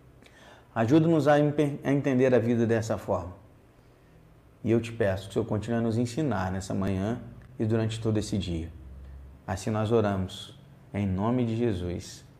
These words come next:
Amém, Senhor. Amém, queridos? Tem alguns comentários aí, Dudu, pra gente colocar? Aí pra gente terminar, olha, o Lauro colocou aí, "A eternidade começa aqui, a dependência, independendo desta vida dela, ela será plena, maravilhosa e abundante, porque lá desprovida do mal que há aqui." Verdade.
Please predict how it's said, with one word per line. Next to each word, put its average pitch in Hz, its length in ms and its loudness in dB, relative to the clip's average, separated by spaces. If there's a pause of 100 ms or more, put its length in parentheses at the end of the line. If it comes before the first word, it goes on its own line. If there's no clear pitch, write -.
(400)
Amém, - 340 -8
Senhor. - 240 -16 (880)
Amém, 175 280 4
queridos? 120 760 2
Tem 190 80 2
alguns 175 180 4
comentários 156 520 6
aí, 240 120 8
Dudu, 151 340 6
pra 131 120 0
gente 143 140 0
colocar? 151 680 4 (600)
Aí 139 140 4
pra 147 120 2
gente 151 200 2
terminar, 156 420 6
olha, 123 180 8
o 123 40 6
Lauro 139 260 8
colocou 139 320 6
aí, 147 160 6
"A 185 60 10
eternidade 135 420 6
começa 139 320 0
aqui, 180 300 2
a 196 40 8
dependência, 147 880 2 (140)
independendo 147 580 4
desta 143 300 2
vida 117 400 2 (760)
dela, 131 540 8
ela 127 260 6
será 131 240 4
plena, 147 320 4
maravilhosa 135 520 6
e - 20 6
abundante, 147 500 4
porque 147 280 0
lá 143 200 8
desprovida 147 560 4
do 139 120 4
mal 131 340 6
que 127 300 2
há 123 420 4
aqui." 117 520 2
Verdade. 107 600 2